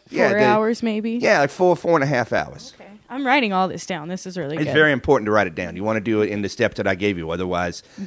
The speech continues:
Speaker 2: Got
Speaker 1: uh,
Speaker 2: it.
Speaker 1: someone could get sick.
Speaker 2: Yeah. I can't understand half of the words that you're saying, though, but, uh,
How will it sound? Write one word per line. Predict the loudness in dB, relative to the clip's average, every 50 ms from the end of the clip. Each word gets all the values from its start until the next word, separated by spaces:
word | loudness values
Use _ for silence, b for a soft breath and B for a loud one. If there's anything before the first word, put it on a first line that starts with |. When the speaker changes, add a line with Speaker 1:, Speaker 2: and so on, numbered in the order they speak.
| B
Speaker 2:
Got | -2 0 0 0 0 0
Speaker 1:
uh, |
Speaker 2:
it. | 0
Speaker 1:
someone | 0 0 0 0
could | -2 -4 -4
get | -4 -6 -6
sick. | -6 -8 -8 -8 -10 -16 _ _ _
Speaker 2:
Yeah. | -2 -2 -2 -2 B B B B B
I | -2 -2 0
can't | 0 0 0 2 4
understand | 4 2 2 2 0 0 0 -2
half | -2 -2 -2 -2 -2 -2 -6
of | -8 -2
the | 0 0
words | 2 2 2 2 0 -2
that | -4 -2
you're | 0 -2 -2
saying, | -2 -2 -2 -2 0 0 0 0 0
though, | 0 0 0 0 0
but, | 0 0 0 2 2 2 0 0
uh, | 0 2 2 2 0 0 -2 -4